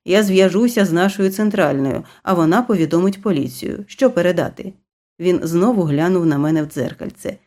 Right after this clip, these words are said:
Ми досягли перехрестя біля Майорстюен, і він зупинився, чекаючи на зелене світло. «Попроси поліцію зв'язатися з інспектором Карлом Юргеном Галом і доктором Крістіаном Бакке.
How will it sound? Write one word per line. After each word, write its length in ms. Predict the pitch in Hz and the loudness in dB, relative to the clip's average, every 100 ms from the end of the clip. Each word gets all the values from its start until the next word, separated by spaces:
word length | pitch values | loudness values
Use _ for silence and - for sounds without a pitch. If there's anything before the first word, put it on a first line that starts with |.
| _ _ _ | _ _ _
Ми 200 | 208 262 | 0 0
досягли 460 | 180 185 175 165 170 | 2 0 0 2 0
перехрестя 680 | 165 147 151 202 233 233 180 | 0 -4 -2 0 0 0 -2
біля 260 | 190 175 | 0 2
Майорстюен, 840 | 175 180 170 175 - - 165 156 165 - _ _ | 0 0 0 -2 -4 -2 0 0 -2 -10 _ _
і 120 | 233 | 2
він 220 | 262 277 | 4 4
зупинився, 680 | 196 196 175 151 180 202 233 | 2 0 0 2 2 0 -6
чекаючи 680 | 196 165 151 175 170 180 165 | -6 -6 -2 -2 -2 -6 -4
на 140 | 160 | -2
зелене 360 | 151 139 151 143 | 0 0 0 -2
світло. 520 | - 160 - - 170 _ _ _ _ | -6 -10 -10 -14 -16 _ _ _ _
«Попроси 420 | 170 165 190 240 | -10 0 0 2
поліцію 520 | 233 202 240 240 202 185 | 2 2 2 0 0 0
зв'язатися 720 | 165 175 185 214 190 185 175 | 2 2 4 2 0 -2 0
з 60 | |
інспектором 720 | 170 175 - 208 - 185 185 | 0 -2 -6 -8 -6 -2 -2
Карлом 500 | - 196 202 185 180 | -2 0 2 2 2
Юргеном 520 | 165 175 180 165 160 165 | 2 0 2 0 0 0
Галом 460 | 170 - - - - - _ | 0 -2 -2 -6 -10 -20 _
і 100 | 254 | 0
доктором 500 | 208 240 240 226 220 | 2 2 0 -2 -2
Крістіаном 680 | 180 190 190 185 175 165 160 | -2 -4 -2 -2 0 0 -2
Бакке. 520 | 160 143 - - - | -2 -4 -6 -16 -16